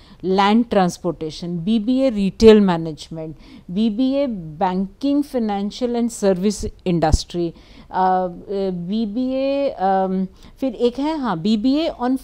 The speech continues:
facilities management and hygiene management। स्वच्छ भारत इंडिया में सब बात करते हैं, उसके लिए कोई टैलेंट नहीं है तैयार,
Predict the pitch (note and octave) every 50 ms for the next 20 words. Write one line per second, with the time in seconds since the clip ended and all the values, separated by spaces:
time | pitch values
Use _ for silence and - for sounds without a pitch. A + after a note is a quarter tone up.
0 | - - - A3+ A3 - - D#4 D4 D4+ D#4 C#4+ - E4+ D#4+ C#4+ C4+ B3 G#3+ G#3+
1 | A3 A3+ G#3+ - - B3+ C4+ C4+ C4 C#4 C4 A#3+ F#3 F#3 F3 F#3 D#3+ G3+ G#3+ G#3+
2 | G3 F3+ D#3+ D3+ D3 D3+ C#3+ - - D#3+ D#3 D3+ - - - - - - - B3
3 | B3+ B3 B3+ A3+ A3 A3 A3 A3 A3+ A3 A3+ A3 G#3 G#3 G#3 G#3 G#3 G#3+ G#3+ G#3+
4 | - A3 G3 F#3 G3 F#3 F#3 F#3 - F#3+ F3 F3 A#3 A#3+ - - G#3+ - - C4
5 | C4 B3+ C4 C4 C4 C#4 C#4 C4+ - A3 F3 F3+ F#3 A3 A#3+ B3 A3 A3+ A3 F#3
6 | F3+ E3+ E3 E3 D#3+ D3+ - D#3 D3+ D3 C#3+ D3